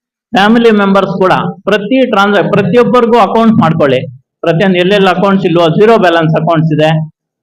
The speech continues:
ಜೀರೋ ಬ್ಯಾಲೆನ್ಸ್ ಅಕೌಂಟ್ ಮಾಡ್ತೀವಿ. ಸ್ಟೇಟ್ ಬ್ಯಾಂಕ್ ಅಲ್ಲೂ ಮಾಡ್ತಾರೆ, ಎಲ್ಲಾ ಕಡೆ ಮಾಡ್ತಾರೆ. ಮತ್ತೆ ಟ್ರಾನ್ಸಾಕ್ಷನ್ ಜಾಸ್ತಿ ಆದ್ರೆ ನೀವು ನಾರ್ಮಲ್ ಅಕೌಂಟ್‌ಗೆ ಕನ್ವರ್ಟ್ ಮಾಡ್ಕೊಂಡು ಟ್ರಾನ್ಸಾಕ್ಷನ್ ಮಾಡ್ಕೋಬಹುದು. ಆದಷ್ಟು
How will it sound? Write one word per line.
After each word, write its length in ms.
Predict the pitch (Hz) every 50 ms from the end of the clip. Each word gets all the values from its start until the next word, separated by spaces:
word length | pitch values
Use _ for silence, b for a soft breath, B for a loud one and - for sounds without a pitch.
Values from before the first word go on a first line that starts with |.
| - 175
ಜೀರೋ 180 | 202 220 226
ಬ್ಯಾಲೆನ್ಸ್ 360 | 196 196 180 175 175 170 165 180
ಅಕೌಂಟ್ 320 | 170 180 185 180 175 160
ಮಾಡ್ತೀವಿ. 580 | 180 165 156 160 156 156 151 156 151 151 143 -
ಸ್ಟೇಟ್ 280 | - - 180 190 180 175
ಬ್ಯಾಂಕ್ 240 | 185 180 185 180
ಅಲ್ಲೂ 160 | 180 180 180 175
ಮಾಡ್ತಾರೆ, 360 | 180 175 175 180 180 165 165
ಎಲ್ಲಾ 220 | 151 156 170 185
ಕಡೆ 220 | 175 - 165 160 156
ಮಾಡ್ತಾರೆ. 640 | 151 147 139 127 151 143 135 143 147 147 147 143 - _ _ _ _ _ _ 190
ಮತ್ತೆ 260 | 190 185 185 190 170
ಟ್ರಾನ್ಸಾಕ್ಷನ್ 680 | 165 165 156 175 196 202 214 208 208 214 214 180 147
ಜಾಸ್ತಿ 380 | 135 147 165 190 160 185 233 233
ಆದ್ರೆ 540 | 220 196 170 160 185 214 247 269 - - _ _ _ _ - - - _ 233
ನೀವು 140 | 208 214 208
ನಾರ್ಮಲ್ 440 | 190 180 180 196 214 - - 208 202
ಅಕೌಂಟ್‌ಗೆ 460 | 190 202 196 185 180 185 185 170 170
ಕನ್ವರ್ಟ್ 400 | 175 175 180 190 190 180 175 170
ಮಾಡ್ಕೊಂಡು 400 | 170 165 165 160 180 196 208 233
ಟ್ರಾನ್ಸಾಕ್ಷನ್ 680 | 226 202 165 170 175 180 170 160 165 175 165 156 156
ಮಾಡ್ಕೋಬಹುದು. 800 | 156 156 156 156 160 151 151 143 139 135 139 143 165 160 160 156 - _ _ _ _ _ _ 156
ಆದಷ್ಟು 500 | 170 196 208 226 233 214 226 220 240